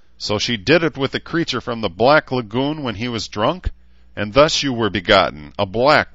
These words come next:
dripping monstrosity that even your friends among the orcs, the only people who will have you, run shrieking from in horror. I, I, arr!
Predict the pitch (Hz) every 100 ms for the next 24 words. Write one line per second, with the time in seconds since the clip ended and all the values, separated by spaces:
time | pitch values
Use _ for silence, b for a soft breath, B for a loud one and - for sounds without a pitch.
0 | 104 95 127 160 147 127 117 104 - -
1 | 139 151 160 151 160 117 120 151 135 120
2 | 113 - - 165 147 107 120 123 123 120
3 | 143 127 82 - - b b - - 107
4 | 147 143 - 156 - 123 104 143 123 107
5 | 139 151 104 95 90 98 120 104 - -
6 | 143 165 - 120 107 135 123 117 101 131
7 | 113 82 - - - - - 139 143 143
8 | - - 151 143 123 b b b - -
9 | 240 240 220 180